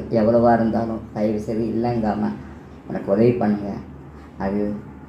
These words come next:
கடனா கொடுத்துட்டு எனக்கு ஃபோன் பண்ணி சொன்னாலும் சரி, இல்ல உதவியா கொடுத்து எனக்கு பண்ணி கொடுத்தாலும் சரி, எதுவா இருந்தாலும் நான் அதை ஏத்துக்கிறேன். தயவு செய்து எனக்கு ஒரு உதவி பண்ணுங்க. உங்கள் பாதம் தொட்டு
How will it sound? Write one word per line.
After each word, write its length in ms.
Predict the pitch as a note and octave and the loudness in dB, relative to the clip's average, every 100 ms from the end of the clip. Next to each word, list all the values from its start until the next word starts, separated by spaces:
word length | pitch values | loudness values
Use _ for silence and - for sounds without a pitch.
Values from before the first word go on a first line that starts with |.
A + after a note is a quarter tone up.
| - - - - - | -18 -20 -20 -20 -4
கடனா 360 | A#2 A#2 C#3+ C#3 | 2 4 4 2
கொடுத்துட்டு 640 | A#2+ B2+ - C3 - C3 | 2 -2 -2 -4 0 4
எனக்கு 300 | A#2+ A2+ A2 | 4 4 0
ஃபோன் 320 | G#2 A#2+ B2 | -2 0 4
பண்ணி 180 | A#2 A#2 | 4 4
சொன்னாலும் 500 | A#2 G#2+ A2 A2+ A2+ | 2 2 4 2 2
சரி, 300 | G#2 G#2 G#2+ - - - - - | 2 2 0 -6 -14 -16 -16 -2
இல்ல 120 | G#2+ | 0
உதவியா 600 | G2+ A#2 D3+ D#3 C#3+ - | 2 4 6 6 4 4
கொடுத்து 540 | A#2 A2+ - A#2 A#2 - | -2 -4 -4 -4 -4 -6
எனக்கு 260 | - G#2+ G#2 | -2 -2 -2
பண்ணி 260 | G#2 G#2+ A2+ | 0 2 2
கொடுத்தாலும் 460 | - - G#2 G#2 | -2 0 2 2
சரி, 180 | - - - - - - - - - | 0 -6 -8 -14 -18 -20 -20 -12 0
எதுவா 320 | G#2+ B2 B2 | 4 6 6
இருந்தாலும் 320 | A#2 A#2 A#2+ | 4 2 0
நான் 120 | A2 | 0
அதை 320 | G2 G2 G#2 G#2+ - - - - - - | -2 -2 -4 -6 -8 -14 -18 -20 -10 -2
ஏத்துக்கிறேன். 520 | G#2 - - G2+ - - - - - - - - | -2 -2 -2 -2 -2 -10 -16 -20 -18 -18 -14 -2
தயவு 300 | G#2 B2+ B2 | 2 4 2
செய்து 320 | - A#2+ B2 | 2 2 2
எனக்கு 320 | A2 G#2+ G#2+ | 0 0 -2
ஒரு 120 | G2+ | 2
உதவி 180 | G#2 A#2+ | 4 4
பண்ணுங்க. 380 | A#2 G#2 G2+ C3 - - - - - - - | 2 0 0 -4 -6 -14 -18 -20 -20 -16 -4
உங்கள் 180 | G#2 G2+ | -2 -2
பாதம் 440 | G#2+ A2+ B2 A#2 | 4 4 6 4
தொட்டு 340 | A2+ - A#2 | 0 -2 -4